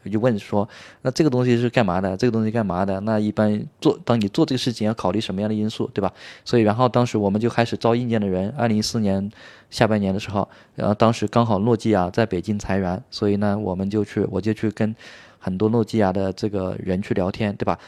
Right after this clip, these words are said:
基本上都是边学习边、呃，拿着上，上，拿着上一个面试学习的知识去问下一个人，呃，所以这个其实是挺有意思的一个过程啊。第一次听到这个东西，然后听完了以后，下，下一个人呢，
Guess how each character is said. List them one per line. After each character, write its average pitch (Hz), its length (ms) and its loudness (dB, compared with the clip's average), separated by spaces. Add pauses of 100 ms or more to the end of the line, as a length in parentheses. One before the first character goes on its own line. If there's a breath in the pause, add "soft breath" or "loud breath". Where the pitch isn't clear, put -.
基 190 140 8
本 156 100 10
上 151 140 4
都 143 120 4
是 135 140 2
边 160 380 4
学 110 340 4
习 113 480 -2
边、 127 320 4 (420 loud breath)
呃， 92 100 -6
拿 113 160 10
着 139 80 8
上， 160 220 10
上， 151 200 10 (220)
拿 123 140 8
着 147 60 8
上 190 200 12
一 160 40 6
个 160 100 6
面 165 160 8
试 143 180 6
学 120 200 6
习 120 140 0
的 123 60 4
知 131 200 4
识 120 240 2
去 135 120 2
问 143 140 4
下 139 280 10
一 113 80 8
个 120 140 8
人， 104 200 6 (240 loud breath)
呃， 117 160 6
所 131 160 8
以 175 60 12
这 240 140 6
个 196 80 6
其 - 140 4
实 143 80 6
是 147 80 0
挺 127 140 -2
有 139 100 4
意 135 120 4
思 123 140 -8
的 110 60 0
一 107 40 -2
个 110 60 -4
过 123 160 2
程 101 140 -4
啊。 90 80 0 (100)
第 170 120 10
一 165 60 12
次 165 100 6
听 165 160 6
到 165 120 10
这 139 60 8
个 135 80 8
东 131 140 2
西， 127 160 6
然 117 100 8
后 131 60 10
听 143 180 0
完 135 120 6
了 120 60 6
以 120 40 2
后， 123 220 6
下， 139 280 10 (200 loud breath)
下 214 220 12
一 180 40 10
个 180 80 10
人 156 100 12
呢， 143 160 10